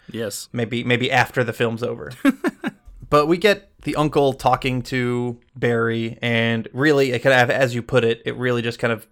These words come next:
Speaker 2: further sets him up as, like, the wise old Chinese man from film. He's very much the Mister Miyagi. Um, we get them kind of talking in the kitchen and just setting that stuff up.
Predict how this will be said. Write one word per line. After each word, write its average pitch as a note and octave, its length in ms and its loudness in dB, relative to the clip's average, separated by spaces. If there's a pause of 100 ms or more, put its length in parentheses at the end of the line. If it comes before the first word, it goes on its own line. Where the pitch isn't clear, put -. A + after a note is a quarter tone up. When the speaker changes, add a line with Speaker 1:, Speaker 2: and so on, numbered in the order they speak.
(100)
Speaker 2:
further B2 420 0
sets - 260 -6
him A#2 100 -2
up A#2 140 -4
as, A2+ 160 -4
like, A#2 160 -6
the A#2 100 -2
wise A#2 680 2 (140)
old A#2 340 -2
Chinese A#2+ 520 -2
man B2 480 0
from A#2 240 -6
film. A#2 380 -2
He's A2+ 160 -4
very A#2 260 2
much A2+ 240 -4
the A#2 80 -6
Mister A#2 240 -6
Miyagi. A2+ 680 -6
Um, A2 140 -6
we A2+ 80 -4
get A#2 180 -2
them A2+ 160 -2
kind A2+ 220 -4
of - 60 -10
talking A2+ 380 -2
in A2+ 80 -4
the A2 60 -8
kitchen A2 380 -8
and A2 160 -12
just - 260 -14
setting A2 320 -2
that A2+ 160 -6
stuff - 260 -10
up. A#2 280 -6